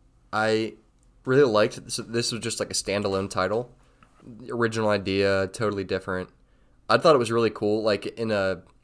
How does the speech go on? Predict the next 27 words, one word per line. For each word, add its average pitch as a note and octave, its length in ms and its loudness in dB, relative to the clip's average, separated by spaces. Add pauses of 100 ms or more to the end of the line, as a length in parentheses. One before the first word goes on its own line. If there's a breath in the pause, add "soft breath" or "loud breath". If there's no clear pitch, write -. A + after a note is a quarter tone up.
(120)
in A2+ 100 -2
a A2 40 0
game G#2 220 2
world A2+ 380 2
or F#2+ 280 -4 (260)
game, G#2+ 400 -4 (1400)
video G#2+ 220 -2
game G#2+ 360 -2 (440)
culture, A2 420 0
I F#2+ 80 2
don't F#2 120 -2
know, F#2 160 -2
where A2 180 0
there's A2 120 0
a A2 60 0
lot A#2 160 6
of A2+ 80 -4
series A#2+ 420 0
which G#2+ 160 -2
are G2 100 4
really G2+ 220 2
good F#2+ 200 -2
that G2+ 100 -2
I F#2 80 -2
enjoy F#2 300 -4
a G2 40 -4
lot, A2+ 320 -6